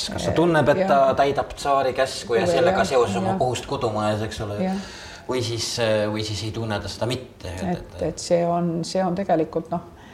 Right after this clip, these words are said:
Speaker 2: eh, omal kombel on see ikka kohutavalt, noh, nagu õudne, ühesõnaga, et kui sind pannakse midagi tegema, et sa päris täpselt ei teagi, mida sa tegelikult teed, et, eh,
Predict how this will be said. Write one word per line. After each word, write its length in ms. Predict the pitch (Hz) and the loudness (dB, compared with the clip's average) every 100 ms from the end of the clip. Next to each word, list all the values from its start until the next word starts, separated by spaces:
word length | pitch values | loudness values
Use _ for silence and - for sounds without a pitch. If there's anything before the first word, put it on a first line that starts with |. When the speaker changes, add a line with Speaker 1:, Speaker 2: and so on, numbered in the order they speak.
| - - - - - - | -20 -20 -20 -20 -20 -14
Speaker 2:
eh, 440 | 180 170 160 180 175 | -6 -2 -2 0 0
omal 240 | 214 240 190 | 2 2 4
kombel 240 | 180 165 | 2 2
on 80 | 170 | 0
see 140 | 180 170 | -2 -2
ikka 100 | 180 | 0
kohutavalt, 540 | 208 175 - 160 - | 0 0 -2 -6 -4
noh, 120 | 165 156 | -8 -6
nagu 200 | 170 180 | 0 4
õudne, 380 | 180 - - 170 | 4 2 -2 -4
ühesõnaga, 560 | 170 156 165 147 190 190 | -4 -2 -2 -2 -6 -8
et 140 | - | -8
kui 460 | - 160 160 - 170 | -2 0 0 -2 -4
sind 180 | - 160 | -4 0
pannakse 340 | 180 175 165 165 | 2 2 0 0
midagi 320 | 175 175 175 | 0 0 2
tegema, 380 | 185 180 151 151 | 2 2 0 -2
et 80 | 156 | -4
sa 80 | 170 | -2
päris 240 | 165 160 | -2 0
täpselt 360 | 156 - - - | -4 -4 -6 -4
ei 80 | 160 | 0
teagi, 400 | 170 156 170 160 | 0 0 -2 -4
mida 240 | 175 - | -2 -6
sa 140 | - 175 | -6 -10
tegelikult 560 | 170 170 - - - | -12 -12 -14 -16 -10
teed, 380 | 180 170 170 170 | -6 -6 -6 -12
et, 320 | - - - | -16 -18 -14
eh, 380 | 190 175 165 - | -10 -10 -12 -16